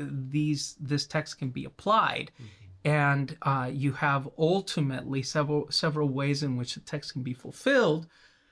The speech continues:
Speaker 1: uh, until you get to the end, which is the final fulfillment, which is, which is the parousia, the, the, the second coming of Christ.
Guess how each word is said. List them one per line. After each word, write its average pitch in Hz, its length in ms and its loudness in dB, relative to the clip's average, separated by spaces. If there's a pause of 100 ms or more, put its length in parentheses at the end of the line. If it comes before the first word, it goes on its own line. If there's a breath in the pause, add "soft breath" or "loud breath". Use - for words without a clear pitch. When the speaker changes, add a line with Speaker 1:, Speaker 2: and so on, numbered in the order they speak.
(360 soft breath)
Speaker 1:
uh, 127 260 0 (580)
until 156 440 4
you 156 160 4
get 139 240 0
to 147 120 2
the 127 220 2
end, 143 220 2
which 123 200 -4
is 131 220 -4
the 139 140 2
final 143 600 0
fulfillment, 127 720 -6
which 135 240 -2
is, 131 220 -6
which 135 280 -6
is 127 120 -8
the 127 60 -8
parousia, 127 580 -2
the, 123 280 -8
the, 135 340 -4
the 139 160 -4
second - 340 -6
coming 131 320 -8
of - 160 -12
Christ. - 360 0